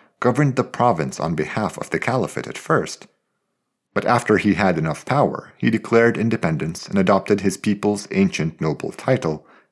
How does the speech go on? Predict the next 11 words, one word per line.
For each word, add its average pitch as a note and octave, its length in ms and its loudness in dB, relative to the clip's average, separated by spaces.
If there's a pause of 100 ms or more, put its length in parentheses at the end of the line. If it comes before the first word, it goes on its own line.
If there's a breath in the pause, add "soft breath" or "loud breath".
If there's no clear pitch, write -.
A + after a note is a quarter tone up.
Afshin. - 560 -2 (1500)
I - 100 -8
fully C3 540 2
understand A#2+ 840 0
that - 180 -6
bringing A2 380 2
these G#2+ 180 2
developments A2+ 580 0
up - 260 0
this - 300 0
late D3 340 0